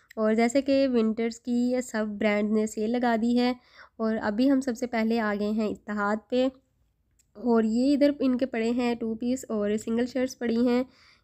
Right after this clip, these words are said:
ये इनके टू पीस की प्राइस है ट्वेंटी थ्री हंड्रेड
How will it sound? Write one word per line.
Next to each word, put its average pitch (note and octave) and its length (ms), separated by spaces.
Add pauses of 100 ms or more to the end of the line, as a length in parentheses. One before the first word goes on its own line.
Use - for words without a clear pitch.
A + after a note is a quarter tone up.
ये A3+ 360
इनके G#3+ 480
टू A#3+ 220
पीस B3+ 280
की C4 160
प्राइस A3 520
है A3 280
ट्वेंटी - 1800
थ्री B3 320
हंड्रेड A#3+ 520